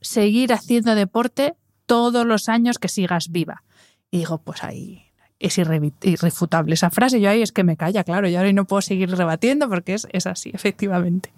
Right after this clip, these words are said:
Vamos a retomar la idea de, eh, la oxidación y efecto antioxidante que hablábamos al principio, porque esto también me interesa muchísimo, porque, eh, esa oxidación de los tejidos es parte del proceso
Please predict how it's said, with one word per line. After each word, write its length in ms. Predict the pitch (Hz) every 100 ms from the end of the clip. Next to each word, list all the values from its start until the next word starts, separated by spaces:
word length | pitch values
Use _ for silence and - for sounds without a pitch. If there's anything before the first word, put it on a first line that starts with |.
| - - - - - -
Vamos 260 | 247 262 277
a 40 |
retomar 420 | 311 311 311 311 294
la 100 | 285
idea 260 | 285 285
de, 260 | 269 285 285 -
eh, 200 | 214 196
la 140 | 214
oxidación 880 | 208 - 214 196 185 247 254 254 330 -
y 140 | 208
efecto 420 | 185 220 - 240 -
antioxidante 840 | 220 202 214 - 214 226 247 247
que 140 | -
hablábamos 500 | 180 202 220 233 226
al 100 | 220 208
principio, 360 | 214 220 247
porque 180 | 208 196
esto 140 | 202 240
también 240 | 226 247
me 80 | 240
interesa 360 | 196 190 190
muchísimo, 500 | 190 185 294 233 175 - - - - -
porque, 360 | 196 196 196 -
eh, 160 | - 220
esa 200 | 220 214 233
oxidación 420 | - 233 214 240
de 80 | 233
los 100 | 220
tejidos 360 | 233 247 247 -
es 140 | 185
parte 540 | - - 208 214 247 370
del 240 | 208 196
proceso 560 | 185 180 202 - 208